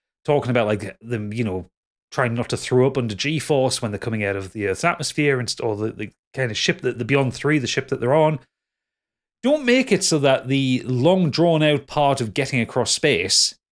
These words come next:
is, doesn't exist. Because I was losing track of where things were. And when they get on the, the, the interloper, this alien ship that, that, that they're coming down, the monsters, the aliens and monsters on it, they're not really inspired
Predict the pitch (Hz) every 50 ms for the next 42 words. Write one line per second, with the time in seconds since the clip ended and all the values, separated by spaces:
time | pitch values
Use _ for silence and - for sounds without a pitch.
0 | _ _ _ - 147 139 123 117 - 117 123 131 123 139 127 120 131 123 110 98
1 | 95 131 - - - - - - _ _ _ _ _ _ _ _ _ _ _ _
2 | _ _ _ - 123 156 156 156 165 190 226 233 233 143 123 131 131 151 170 175
3 | 135 147 131 - - 147 131 123 - 117 92 120 117 113 110 - 110 104 - -
4 | 110 104 - - 143 175 165 156 165 190 202 202 185 170 156 147 143 139 135 127
5 | - 117 127 123 95 120 120 120 135 147 139 - 127 117 110 95 - 107 101 107
6 | 101 - - 95 101 127 131 131 127 117 104 92 - - 123 - - 101 - 95
7 | 92 - - 98 98 - - - - - 135 117 110 117 123 117 98 92 - _
8 | _ _ _ _ _ _ _ _ _ - 151 170 214 226 208 - - 208 180 -
9 | - - - _ _ _ _ _ - 139 151 160 175 180 180 175 160 131 143 147
10 | 143 147 139 - - 135 135 135 135 127 131 - 143 170 214 226 - - 151 139
11 | 156 165 170 165 156 151 143 131 120 - _ _ _ - 123 127 123 - - -
12 | - - - 127 120 123 160 196 247 220 -